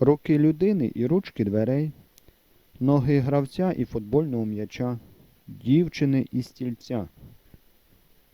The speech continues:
І відчиняючи двері, ми відчуваємо їхню дію на руку. Дія м'яча на ногу особливо відчутна, якщо ми граємо у футбол босоніж.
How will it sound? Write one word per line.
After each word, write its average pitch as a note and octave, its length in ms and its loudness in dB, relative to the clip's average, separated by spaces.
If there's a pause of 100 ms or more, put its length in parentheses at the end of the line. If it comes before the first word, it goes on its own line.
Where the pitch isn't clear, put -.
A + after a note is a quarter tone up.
(120)
І D#3+ 160 -2
відчиняючи C3+ 920 -4
двері, C#3+ 480 -4 (560)
ми E3+ 140 0
відчуваємо G3 680 0
їхню A#2+ 340 -2
дію D3 320 -4
на B2+ 160 -2
руку. A2+ 360 -10 (720)
Дія C#3 340 0
м'яча C3+ 400 0
на F3 120 2
ногу B2 380 0
особливо A#2+ 600 -4
відчутна, A2 540 -6
якщо G#2+ 320 -6
ми D#3+ 100 -2
граємо B2+ 420 -2
у - 160 -8
футбол A2+ 380 -2
босоніж. G#2+ 680 -6